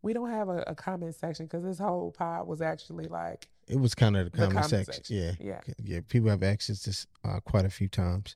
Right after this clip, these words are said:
Speaker 1: Quite a few. Every almost season, for sure.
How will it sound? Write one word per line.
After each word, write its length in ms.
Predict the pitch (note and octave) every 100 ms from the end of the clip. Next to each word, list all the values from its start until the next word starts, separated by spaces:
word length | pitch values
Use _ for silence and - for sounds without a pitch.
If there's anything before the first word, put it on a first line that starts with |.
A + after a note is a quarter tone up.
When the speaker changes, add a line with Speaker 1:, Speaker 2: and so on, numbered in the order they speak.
| -
Speaker 1:
Quite 420 | - G3+ F3 -
a 40 | E3
few. 380 | - F3 E3 D3+ _ -
Every 340 | F3 F3 E3+
almost 500 | - E3 D#3+ D#3+ - - -
season, 460 | - F3+ D#3 D3+ D3 _
for 120 | - D#3
sure. 300 | D#3 D3+